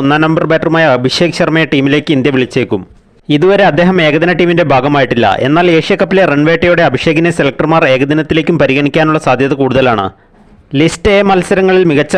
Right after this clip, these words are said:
റെക്കോർഡാണ് അഭിഷേകിൻ്റേത്. അറുപത്തൊന്ന് മത്സരങ്ങളിൽ നിന്നും രണ്ടായിരത്തി പതിനാല് റൺസ് അദ്ദേഹം നേടിയിട്ടുണ്ട്.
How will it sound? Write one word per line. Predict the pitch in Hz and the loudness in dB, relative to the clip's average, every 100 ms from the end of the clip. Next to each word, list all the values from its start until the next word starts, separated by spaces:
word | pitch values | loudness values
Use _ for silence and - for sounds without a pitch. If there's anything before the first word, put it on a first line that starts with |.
| 170 | 0
റെക്കോർഡാണ് | 147 165 165 160 127 | 0 0 0 0 0
അഭിഷേകിൻ്റേത്. | 120 139 135 120 107 101 | 0 0 0 0 0 0
അറുപത്തൊന്ന് | 131 151 151 185 190 | 0 -2 0 0 0
മത്സരങ്ങളിൽ | 170 165 175 175 175 175 | 0 0 0 2 2 2
നിന്നും | 175 160 | 2 2
രണ്ടായിരത്തി | 135 131 151 156 - | 0 2 0 0 -2
പതിനാല് | 143 139 151 160 | 0 2 2 2
റൺസ് | 165 160 135 | 0 0 -2
അദ്ദേഹം | 131 151 143 | 0 0 0
നേടിയിട്ടുണ്ട്. | 131 135 131 120 | 0 0 0 0